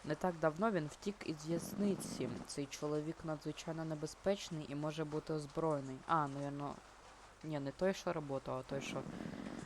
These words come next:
навірно, в парку його вбив. Так, якщо ви побачите його знову, негайно зверніться до поліції. Зараз я поїм млинці та вип'ю дві кави. Так, ти, ти... блін. Ти що?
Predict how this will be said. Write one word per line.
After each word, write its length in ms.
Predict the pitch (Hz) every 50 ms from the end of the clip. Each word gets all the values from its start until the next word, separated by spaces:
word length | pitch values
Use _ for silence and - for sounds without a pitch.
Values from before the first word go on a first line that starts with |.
| - - - - - - - - - - 117
навірно, 500 | 117 120 123 127 123 123 123 123 123 123 - - - - - - - - - - - - - - - - - - - - - - - - - -
в 0 |
парку 360 | 151 147 147 - - - 147
його 200 | 143 139 135 139
вбив. 260 | 139 135 135 - 156 147 -
Так, 180 | - 143 -
якщо 380 | 151 151 - - - - 226 220
ви 160 | 208 202 185
побачите 720 | 175 - 175 170 165 180 180 185 - - - - - 156 151
його 200 | 147 143 143 143
знову, 420 | 147 147 165 196 226 233 208 165
негайно 560 | 143 135 143 139 156 170 185 190 180 170 151
зверніться 640 | 139 135 135 143 139 139 147 160 180 - - - 139
до 180 | 127 127 147 147
поліції. 680 | - - 139 131 127 131 - - - - - - 131 127 - - - - - - - -
Зараз 480 | 139 143 170 190 190 196 175 - - -
я 120 | 139 147 147
поїм 460 | - - 151 139 139 143 147 147 143
млинці 440 | 139 139 135 135 123 - - - 202
та 140 | - - 143
вип'ю 320 | 135 147 151 - - 143
дві 200 | 131 127 135 139
кави. 340 | 135 - - 113 110 120 123 - - - - 135 -
Так, 200 | - - - - - - - - - - - - - - - -
ти, 80 | - - - - - - - - - - - 190 180 156 - -
ти... 80 | - 160
блін. 320 | 151 151 151 156 151 156 147 - - - - - - - - - - - - - - - - - - - - - - - - - - - - - - -
Ти 80 | - 143
що? 300 | - - - 135 131